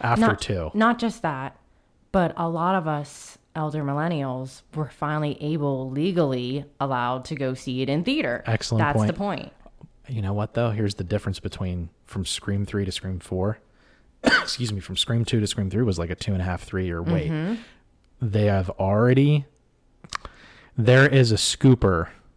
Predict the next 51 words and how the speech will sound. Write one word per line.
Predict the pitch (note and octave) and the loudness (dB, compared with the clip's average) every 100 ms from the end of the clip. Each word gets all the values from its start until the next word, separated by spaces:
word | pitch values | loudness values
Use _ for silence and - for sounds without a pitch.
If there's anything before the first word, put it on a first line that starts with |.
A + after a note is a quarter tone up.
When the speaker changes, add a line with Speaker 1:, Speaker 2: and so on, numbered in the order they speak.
| _ - | _ -8
Speaker 1:
that | G#2+ F#2+ F#2+ F2+ - | -4 0 0 0 -4
had | - G#2 F2 | -6 -6 -4
said, | - - F#2+ E2+ E2 - | -4 -2 0 -2 -6 -10
and | - | -10
I | G2 | -4
don't | A2 | 2
know | A#2 | 2
if | A2+ | 2
it | A2+ | 2
was | G2+ F#2+ | 0 0
Viewer | F#2+ G2 F#2+ | 0 0 2
Anon | F#2 F2+ F2+ F2+ | 0 0 -2 -2
on | E2+ | -2
the | E2+ | -2
Reddits, | F2 F2+ F2 - - | -2 -2 -4 -6 -6
I'll | F2 | -4
have | F2 | -4
to | F#2 | -6
check | - F2 | -6 -6
it | E2+ | -4
out, | E2+ E2+ | -4 -4
but | F#2 | -4
anyways, | F#2 F2+ F2 F2 F2 - - - _ - | -4 -4 -4 -4 -6 -8 -14 -20 _ -2
they've | G#2 F#2 | -2 0
already | F#2 F#2 G2+ G#2 | 0 2 2 2
greenlit, | G2+ G2 F#2+ F2 E2 E2 - - | 0 -2 -2 -2 -4 -6 -8 -4
and | A2 | 2
you | B2+ | 4
can | F3+ B2 | 4 2
just | F#2+ - - | 0 -4 -4
go | F#2+ F2 | -2 -4
from | - F2+ | -4 -6
the | |
box | E2+ D#2+ D2+ - | -4 -4 -4 -6
office | E2 F2 E2+ | -8 -6 -8
that, | - F2+ | -8 -4
that | A2+ | -2
we're | A#2+ B2 | 4 4
getting | G#2 F#2+ E2+ | 4 -2 -2
a | E2+ | -6
Scream | - F2 E2+ | -6 -6 -4
Seven. | F#2 E2+ E3+ | -2 -2 -2
Speaker 2:
Yes, | - - - | -6 -10 -6
that's | E3 | -2
Speaker 1:
Scream | - C#3+ C#3 C#3 | 0 6 6 6
is | G#2+ | 4
hotter | - - G2+ G#2 G2+ G#2 | 0 0 2 2 0 0
than | F#2+ | -2
it's | F2+ | -2
ever | - G2 G2+ | -2 0 0
been, | G#2 G2+ G2+ | 2 0 -2